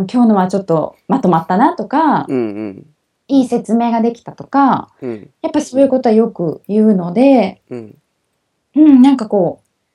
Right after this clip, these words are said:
Speaker 1: う、なんだろう、自分でも仕事してる感はすごいあるって言ってました。
Speaker 2: おー。
Speaker 1: なんか誰かに
Speaker 2: うん。
Speaker 1: ものを伝えて、それを誰かが、「あー、なるほど」って聞いてくれて、
Speaker 2: うん。
Speaker 1: で、「先生ありがとうございました」って言われる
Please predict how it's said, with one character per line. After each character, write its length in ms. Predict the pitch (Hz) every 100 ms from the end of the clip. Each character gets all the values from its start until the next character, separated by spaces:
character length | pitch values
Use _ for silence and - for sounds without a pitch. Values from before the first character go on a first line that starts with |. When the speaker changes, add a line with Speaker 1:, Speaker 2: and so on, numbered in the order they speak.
| _ _ _ _ _ _ -
Speaker 1:
う、 40 |
な 80 | 247
ん 40 |
だ 80 | 247
ろ 260 | 196 170 -
う、 560 | _ _ _ _ -
自 100 | 165
分 120 | 320 370
で 80 |
も 100 | 392
仕 220 | 302 - 254
事 260 | 302 349
し 120 | 349
て 100 | -
る 140 | 370 349
感 160 | 202
は 60 | 175
す 120 | 233
ご 120 | 262
い 40 | 220
あ 100 | 180
る 100 | 170
っ 20 |
て 220 | - 139
言 100 | 139
っ 20 |
て 140 | 143 143
ま 100 | 139
し 100 | -
た。 160 | - _ -
Speaker 2:
お 20 | 135
ー。 40 | 120
Speaker 1:
な 120 | 104
ん 40 |
か 80 | -
誰 280 | - 240 220
か 160 | 208
に 480 | 196 196 190 175 - _
Speaker 2:
う 100 | - 120
ん。 60 |
Speaker 1:
も 120 | 190
の 200 | 202 214 202
を 120 | 196 _ _ -
伝 160 | 226 233
え 40 | 240
て、 360 | 370 381 165 - - -
そ 180 | - 208
れ 140 | 214 214
を 200 | 214 214
誰 260 | 233 226
か 100 | 214
が、 140 | 208 208 - -
「あ 260 | 196 220
ー、 20 | 233
な 140 | 240
る 100 | 269
ほ 140 | 277
ど」 320 | 285 302 311 294
っ 60 | _
て 320 | - 208 170 170 _ _ _
聞 300 | 190 185 220
い 40 | 208
て 80 | 214
く 100 | 214
れ 140 | 202
て、 300 | 202 415 277
Speaker 2:
う 20 |
ん。 20 |
Speaker 1:
で、 120 | 196 196
「先 160 | 226
生 140 | 220 226
あ 60 | 214
り 100 | 277
が 120 | 339
と 100 | 302
う 40 |
ご 80 | 254
ざ 120 | 269
い 80 | 262
ま 140 | 277 302
し 100 | -
た」 140 | 294
っ 80 | 294
て 140 | - 220
言 80 | 196
わ 120 | 202
れ 100 | 208
る 240 | 220 214